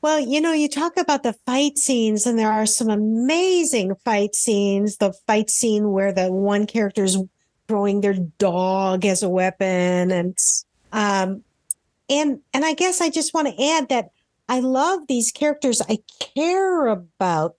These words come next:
them. And that makes the difference in the fight scene. It's like, I am emotionally worried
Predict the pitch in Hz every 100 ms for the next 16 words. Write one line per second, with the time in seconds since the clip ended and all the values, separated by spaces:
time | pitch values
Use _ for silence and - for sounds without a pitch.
0 | - 175 160 156 156 165 - 220 285 349
1 | 311 269 - 185 240 254 202 180 175 151
2 | - 269 - - 180 165 175 196 - _
3 | _ _ _ 247 - 247 226 226 - 226
4 | 247 196 269 381 403 302 233 220 220 -
5 | 202 190 190 185 185 185 180 180 - _
6 | _ _ _ _ _ _ _ 190 190 208
7 | 262 254 220 156 147 151 147 147